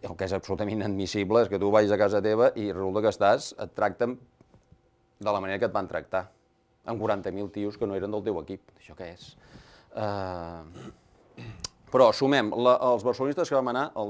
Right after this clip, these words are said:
dia del, del, que van anar el dia de l'Eintracht. Jo vaig deixar el carnet amb un barcelonista, per cert, que a mig-, a la mitja part ja em va dir, «Me'n vaig, perquè això és».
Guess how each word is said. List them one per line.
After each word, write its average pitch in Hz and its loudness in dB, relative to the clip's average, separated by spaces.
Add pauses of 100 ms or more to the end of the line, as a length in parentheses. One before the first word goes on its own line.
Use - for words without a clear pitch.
dia 127 -2
del, 92 -2
del, 85 -4
que 107 -2
van 123 4
anar 117 -2
el 92 -6
dia 104 -2
de 90 -4
l'Eintracht. 78 -10
Jo 104 -4
vaig 113 -4
deixar 101 -4
el - -16
carnet 104 -4
amb 98 -6
un 92 -8
barcelonista, 78 -8
per - -12
cert, 78 -10
que - -14
a 76 -14
mig-, 87 -14
a - -10
la 87 -8
mitja 87 -6
part 95 -2
ja 92 -4
em 85 -8
va 78 -6
dir, 76 -12
«Me'n 73 -14
vaig, 90 -6
perquè - -16
això 82 -10
és». 80 -14